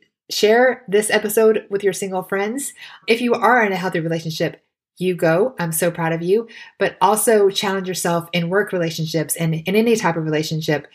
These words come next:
to teach others how you want to be treated, in the way you treat yourself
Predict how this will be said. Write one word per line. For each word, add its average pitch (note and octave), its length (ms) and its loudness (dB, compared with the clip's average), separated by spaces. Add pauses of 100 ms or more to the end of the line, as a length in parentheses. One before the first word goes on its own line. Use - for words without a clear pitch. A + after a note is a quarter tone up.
(340)
to G3 520 4
teach - 520 -4
others F3+ 400 0
how - 320 0
you F#3 180 0
want - 140 -6
to - 60 -14
be D#3+ 100 -2
treated, D3+ 360 -2
in C#3+ 120 -6
the D3 80 -6
way F#3+ 220 4
you A#3 180 0
treat - 180 -2
yourself D3 440 -4